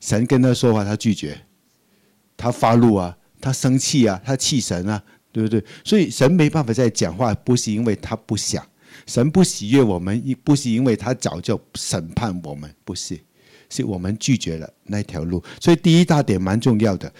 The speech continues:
诚实跟谦卑。第三到八节呢，他在讲一个东西。第三节开始说：“正直人的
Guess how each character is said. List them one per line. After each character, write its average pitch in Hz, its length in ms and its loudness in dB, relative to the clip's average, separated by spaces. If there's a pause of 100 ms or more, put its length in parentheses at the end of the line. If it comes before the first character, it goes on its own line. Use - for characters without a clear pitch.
(120)
诚 113 240 2
实 104 220 -2
跟 113 180 0
谦 101 320 -2
卑。 92 180 -2 (580)
第 190 120 6
三 190 240 4
到 160 140 4
八 143 200 2
节 107 200 0
呢， 120 180 0 (1300)
他 175 160 0
在 180 180 6
讲 92 300 0
一 160 100 0
个 120 120 2
东 120 220 0
西。 110 440 -2
第 170 100 2
三 160 220 0
节 123 140 2
开 135 200 2
始 95 160 -4
说 107 240 -2 (220)
：“正 196 280 6
直 135 220 4
人 131 200 6
的 143 100 4